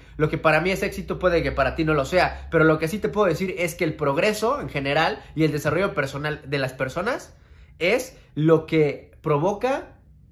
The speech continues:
el éxito y la felicidad. El, la felicidad es de cada quien, pero lo que sí te puedo afirmar es que el progreso y el sentimiento de poder estar avanzando,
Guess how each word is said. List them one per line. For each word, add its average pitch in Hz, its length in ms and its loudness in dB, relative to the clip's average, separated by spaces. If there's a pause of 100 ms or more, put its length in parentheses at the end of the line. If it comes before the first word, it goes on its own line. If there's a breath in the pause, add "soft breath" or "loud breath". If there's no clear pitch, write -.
el 147 200 0
éxito 214 760 -2
y 190 260 -6
la 151 160 2
felicidad. 131 720 -4
El, 143 280 -2
la 143 100 -2
felicidad 185 380 0
es 202 80 -2
de 156 80 -2
cada 147 220 2
quien, 147 360 -4 (360 soft breath)
pero 160 200 6
lo 156 160 4
que 160 140 -2
sí 214 180 -4
te 214 120 2
puedo 202 200 2
afirmar 156 640 0
es 156 160 -4
que 160 80 -4
el 135 140 -2
progreso 143 640 -2
y 143 100 -6
el 135 220 -2
sentimiento 143 600 -6
de 127 120 -6
poder 131 340 -4
estar 139 320 -4
avanzando, 147 800 -4